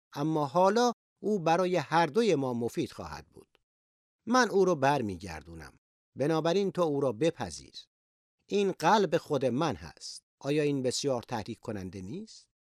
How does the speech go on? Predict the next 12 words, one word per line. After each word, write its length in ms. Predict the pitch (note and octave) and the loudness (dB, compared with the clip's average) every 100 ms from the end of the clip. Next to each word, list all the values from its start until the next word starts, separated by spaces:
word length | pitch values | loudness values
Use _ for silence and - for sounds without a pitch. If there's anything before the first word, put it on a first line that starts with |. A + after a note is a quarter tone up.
| _ - | _ -8
اکنون 420 | C3+ - G3+ A#3 | -6 -2 -2 0
که 100 | B3+ | 2
او 140 | A#3+ | 4
را 100 | A#3 | 2
پیش 200 | A3 A3+ | 0 0
تو 220 | A3 G#3 G#3+ | -2 0 2
روانه 380 | G3 G3 G3+ | 4 4 2
می‌کنم، 460 | A#3+ G#3+ E3 F3+ G3 - _ _ | 2 0 -2 0 -2 -4 _ _
مثل 320 | E3+ G#3+ - F#3 | 0 0 0 0
این 260 | G3+ A#3 | 0 2
است 220 | G3 E3 | 2 0
که 160 | - F3+ | 0 0